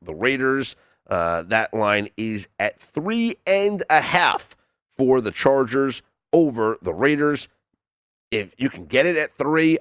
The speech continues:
I like the Chargers at three. Three and a half to four, it becomes a different story, but I do like the Chargers.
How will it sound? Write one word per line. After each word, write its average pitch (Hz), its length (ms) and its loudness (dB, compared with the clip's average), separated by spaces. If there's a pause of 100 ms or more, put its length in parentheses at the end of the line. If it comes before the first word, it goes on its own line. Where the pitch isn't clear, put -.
I 92 80 0
like 110 240 0
the 110 80 -10
Chargers 113 500 0
at - 160 -4
three. 151 460 2 (600)
Three 123 160 2
and 120 80 0
a 107 60 2
half 113 300 2
to 90 100 -6
four, 127 680 2
it 92 100 -4
becomes 101 380 -2
a - 20 -4
different 87 320 -8
story, 104 460 0
but 92 340 -4
I 101 100 4
do 104 160 -2
like 104 200 0
the 95 80 -16
Chargers. 101 560 0